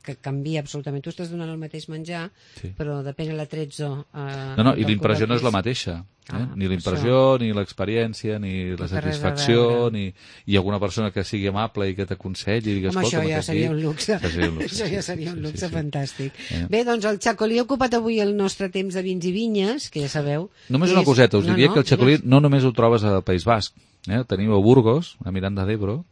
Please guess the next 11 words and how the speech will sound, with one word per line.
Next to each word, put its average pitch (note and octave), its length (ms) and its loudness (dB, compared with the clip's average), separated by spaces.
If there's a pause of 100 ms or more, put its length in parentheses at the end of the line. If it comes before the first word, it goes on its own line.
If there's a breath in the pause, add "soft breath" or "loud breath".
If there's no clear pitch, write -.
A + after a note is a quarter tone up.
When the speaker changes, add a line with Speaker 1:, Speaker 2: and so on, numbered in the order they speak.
(100)
Speaker 2:
eh? D#3+ 40 -8
Speaker 1:
Mhm. D#3 120 -6
Speaker 2:
També, F2+ 360 -4
també, F2+ 680 -4
també F#2 220 -6
podeu F2+ 200 -2
trobar F2+ 220 -2
xacolís, - 420 -8 (120)
i G#2 100 -2
a G2 40 -6
Cantàbria F2 520 -10